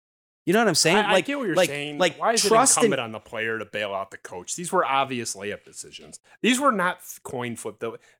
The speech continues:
Speaker 2: the,
Speaker 1: No, no,
Speaker 2: the
Speaker 1: no, no.
Speaker 2: field
Speaker 1: The
Speaker 2: goal
Speaker 1: four and
Speaker 2: attempt.
Speaker 1: nine, the four and nine, fourth and nine. Come, I mean, that, the, the turnover for the touchdown return. Yes,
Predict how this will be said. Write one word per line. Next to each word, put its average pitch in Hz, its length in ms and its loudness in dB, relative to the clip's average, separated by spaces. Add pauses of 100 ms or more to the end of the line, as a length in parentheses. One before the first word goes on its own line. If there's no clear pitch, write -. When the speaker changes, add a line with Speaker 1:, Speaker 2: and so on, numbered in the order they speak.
Speaker 2:
the, 147 140 -6
Speaker 1:
No, 254 420 4
no, 277 100 2
Speaker 2:
the 269 60 2
Speaker 1:
no, 196 80 0
no. 117 40 -8
Speaker 2:
field 254 320 0
Speaker 1:
The 247 60 4
Speaker 2:
goal 214 160 4
Speaker 1:
four 381 120 6 (100)
and - 80 -
Speaker 2:
attempt. 285 140 4
Speaker 1:
nine, 233 320 4
the 226 60 -2
four 320 300 4
and 254 80 2
nine, 196 280 2
fourth 320 260 2
and 262 100 2
nine. 226 220 4
Come, 185 200 -2
I 190 80 -4
mean, 208 240 -4
that, 240 220 2
the, 190 80 -6
the 180 160 0
turnover 262 460 4
for 226 120 -2
the 185 80 -2
touchdown 226 380 -8
return. 214 240 -6
Yes, 262 420 -6